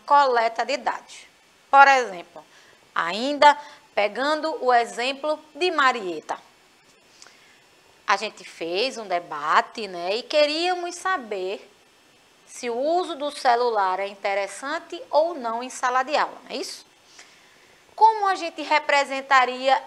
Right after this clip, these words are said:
em gráficos? Primeiramente, eu poderia ir pro chat e perguntar quem é contra e quem é a favor. Depois disso, eu faria a contagem. Um exemplo simples. Quantas pessoas votar-, votaram a favor?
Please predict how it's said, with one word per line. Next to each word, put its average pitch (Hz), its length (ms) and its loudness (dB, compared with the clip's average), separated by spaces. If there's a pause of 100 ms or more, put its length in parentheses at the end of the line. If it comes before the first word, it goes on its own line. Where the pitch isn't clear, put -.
em 285 220 -4
gráficos? - 640 -8 (220)
Primeiramente, 208 760 -2
eu 185 80 -8
poderia 233 460 0
ir 311 40 -8
pro 240 220 -8
chat 220 440 0
e 254 100 -6
perguntar 254 720 0
quem 330 200 -2
é 311 60 0
contra 339 680 -2
e 285 100 -8
quem 269 260 -6
é 269 40 -2
a 269 80 -2
favor. 233 440 -2 (920)
Depois 190 440 -8
disso, 180 400 -10 (260)
eu 214 120 0
faria 240 560 2 (100)
a 226 180 4
contagem. 190 680 -8 (800)
Um 220 40 -4
exemplo 254 400 -2
simples. - 600 -18
Quantas 359 360 2
pessoas 311 400 2
votar-, 269 600 4
votaram 254 540 4
a 254 80 0
favor? 226 460 0